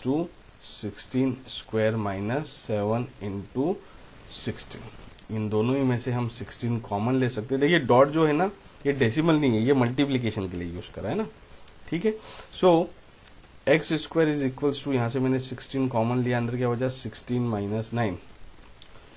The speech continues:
Sorry sixteen minus seven बचेगा और सिक्सटीन माइनस सेवन कितना होता है, nine।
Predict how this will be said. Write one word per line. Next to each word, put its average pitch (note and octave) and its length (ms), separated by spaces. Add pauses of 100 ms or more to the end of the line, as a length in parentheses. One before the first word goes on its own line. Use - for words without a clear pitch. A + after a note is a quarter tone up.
(240)
Sorry C#3+ 180
sixteen C#3 440
minus C#3 360
seven G#2 420
बचेगा F#2 500 (1700)
और G#2 140
सिक्सटीन C3 380
माइनस C#3 360
सेवन C#3+ 200
कितना C#3+ 260
होता C3 220
है, C#3+ 60
nine। A#2+ 280